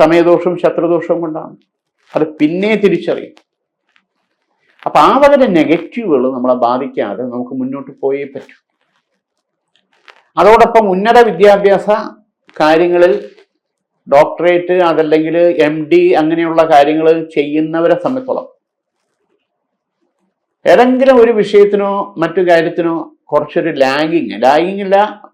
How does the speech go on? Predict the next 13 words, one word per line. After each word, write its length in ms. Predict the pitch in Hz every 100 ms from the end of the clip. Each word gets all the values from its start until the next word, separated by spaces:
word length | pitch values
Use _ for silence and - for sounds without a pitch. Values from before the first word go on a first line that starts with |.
| -
പുറകോട്ട് 540 | 143 151 190 240 - - - _ _ 123
ആണെന്നുള്ള 440 | 143 156 165 156 156 131
തോന്നലുണ്ടെങ്കിൽ 800 | 131 143 147 107 113 165 101 - - 151
അതും 140 | 214 151
പരിഹരിച്ച് 400 | 123 131 - 120
മുന്നോട്ട്. 300 | 101 95 _ _ _ _ _ _ _ _ _ _ _ _ -
കാരണം 240 | 160 185 156
നമ്മളോടൊപ്പം 600 | 147 180 196 196 196 196 196 - _ _ _ _ _ _ 143
ഉണ്ടായിരിക്കുന്ന 840 | 147 156 175 185 185 185 196 196 208
പലരും 320 | 175 175 185 175 156
റിസൾട്ടിൽ 500 | 151 185 185 196 202 190
വന്ന് 260 | 156 175 190 - - _ 139
അവർ 220 | 143 170